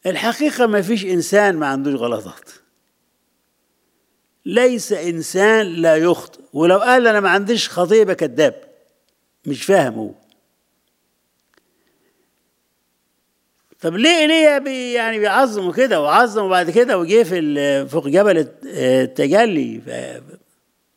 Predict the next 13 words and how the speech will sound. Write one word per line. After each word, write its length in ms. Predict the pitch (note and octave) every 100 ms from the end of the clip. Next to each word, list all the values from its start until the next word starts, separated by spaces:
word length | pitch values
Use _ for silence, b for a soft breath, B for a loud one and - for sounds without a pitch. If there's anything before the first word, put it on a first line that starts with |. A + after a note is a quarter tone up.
| _ _ _ _ -
لما 560 | B2+ B2 B2 A#2+ B2 _ _ _ _ _
شخص 360 | - D#2 - C#3+
الر-، 340 | C3 - -
الم-، 280 | - A#2+ B2
الرب 420 | - B2 C#3+ C3
يسوع 240 | C#3 E3+
كان 320 | E3 C#3+ C3+ C#3+ - b b -
صعد 480 | E3+ D3 - D3+
للجبل، 380 | C#3+ C3 F3 D3+ _ _ _ _ _ _ _ _ _ _ _ _ _ _ _ _ _ _ _ -
ليه 200 | E3+ B3+
العظمة 560 | G#3 E3 G3+ D#3+ D3
دي 160 | C#3 D3
لإيليا؟ 680 | C3+ B2+ A#2+ A#2+ A#2+ C3